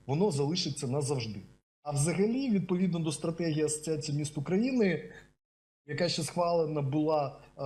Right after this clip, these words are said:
в дві тисячі сімнадцятому році, е, обсяг відсотку податку на доходи фізичних осіб, враховуючи передану велику кількість повноважень місцевого самоврядування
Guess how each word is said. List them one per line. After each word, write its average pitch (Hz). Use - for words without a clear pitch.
в 123
дві 147
тисячі 143
сімнадцятому 156
році, 262
е, 123
обсяг 170
відсотку 131
податку 151
на 143
доходи 139
фізичних 143
осіб, 139
враховуючи 143
передану 147
велику 156
кількість 143
повноважень 160
місцевого 139
самоврядування 151